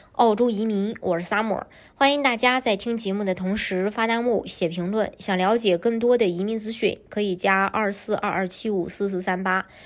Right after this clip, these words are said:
或者是关注公众号“老移民 Summer”，关注国内外最专业的移民交流平台，一起交流移民路上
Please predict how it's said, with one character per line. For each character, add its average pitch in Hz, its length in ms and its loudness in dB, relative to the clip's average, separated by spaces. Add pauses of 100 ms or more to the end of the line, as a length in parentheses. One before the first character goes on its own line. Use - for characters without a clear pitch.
(160)
或 302 240 8
者 190 100 4
是 190 140 -4
关 233 220 0
注 254 80 0
公 247 120 4
众 262 160 2
号 262 300 0
“老 170 220 0
移 165 120 -6
民 226 140 -2
Summer”， 233 400 0 (380)
关 240 180 4
注 240 80 2
国 190 180 2
内 220 200 0
外 185 260 0
最 220 140 -2
专 262 200 4
业 254 60 -2
的 202 80 0
移 185 160 -2
民 233 160 -2
交 240 140 0
流 240 120 2
平 196 240 -2
台， 185 400 -2
一 220 200 -6
起 180 160 -6
交 180 160 2
流 202 100 0
移 196 140 -4
民 240 180 -2
路 247 140 0
上 180 220 -2